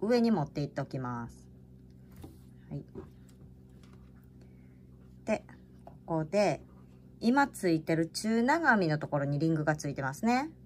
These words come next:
これ。ここに糸があるからわかります。この頭。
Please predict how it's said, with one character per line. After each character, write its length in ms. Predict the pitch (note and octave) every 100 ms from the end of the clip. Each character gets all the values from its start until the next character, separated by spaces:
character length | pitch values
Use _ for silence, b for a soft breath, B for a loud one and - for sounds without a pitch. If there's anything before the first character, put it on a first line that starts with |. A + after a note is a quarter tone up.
| - - - - -
こ 80 | C3+
れ。 120 | - - B B B B -
こ 140 | -
こ 100 | E3
に 120 | E3+ C#3+
糸 140 | -
が 100 | C3+
あ 40 |
る 60 | C3
か 100 | -
ら 80 | C3
わ 100 | C#3
か 120 | C3+
り 80 | B2+
ま 100 | B2
す。 80 | -
こ 120 | D3+
の 100 | C#3+
頭。 300 | C#3+ C3 B2+